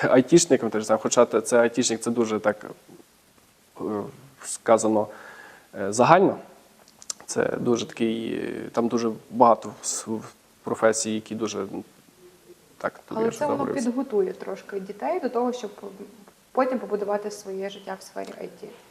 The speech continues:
Speaker 1: Е, так, звичайно, для них створюється необхідна база для подальшого зростання, розвитку, або навіть піти і вже займатися якимись, е, конкретними роботами на якесь підприємство. Тобто вони займаються автоматизацією, тобто нала-, налагоджуванням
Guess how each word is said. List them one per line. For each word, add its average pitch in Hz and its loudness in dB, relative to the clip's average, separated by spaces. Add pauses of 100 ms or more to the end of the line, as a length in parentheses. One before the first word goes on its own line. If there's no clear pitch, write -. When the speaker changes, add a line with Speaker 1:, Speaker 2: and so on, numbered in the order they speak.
(180)
Speaker 1:
Е, 101 -2
так, 202 6
звичайно, 143 4
для 127 8
них 156 6
створюється 147 4
необхідна 131 4
база 127 6
для 117 2
подальшого 120 4
зростання, 123 6
розвитку, 127 -2
або 113 -2
навіть 113 2
піти 120 0
і 110 0
вже 104 -2
займатися 107 -2
якимись, 104 -8
е, - -12 (340)
конкретними 113 2
роботами 113 0
на 104 -4
якесь 104 -10
підприємство. - -8
Тобто - -8
вони 117 0
займаються 113 -2
автоматизацією, 110 0
тобто 107 -8
нала-, 107 0 (240)
налагоджуванням 110 4